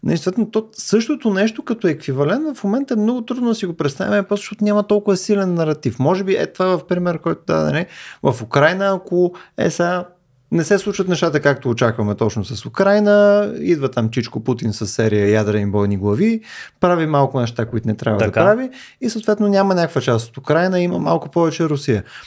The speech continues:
Speaker 1: Тоест, в този един момент може да си представяме, че за уния хора там може да има някакъв разговор за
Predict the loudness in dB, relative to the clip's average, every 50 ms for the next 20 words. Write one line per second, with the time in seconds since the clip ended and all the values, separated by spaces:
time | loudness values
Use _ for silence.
0 | -20 _ -2 0 2 2 0 -2 -8 _ -2 -2 -2 2 4 6 6 6 6 4
1 | 2 2 2 2 2 2 2 0 0 0 2 2 0 -2 -2 -2 -2 -2 0 0
2 | 0 0 0 0 0 0 0 0 2 2 0 0 0 -2 -4 -2 0 2 2 2
3 | 0 0 -2 -2 0 0 0 0 0 2 0 0 0 0 -2 0 0 0 0 -2
4 | -2 -4 -8 -6 -4 -2 0 0 -2 -2 -2 -2 -2 -2 -2 -2 -2 0 2 4
5 | 4 4 2 2 0 -2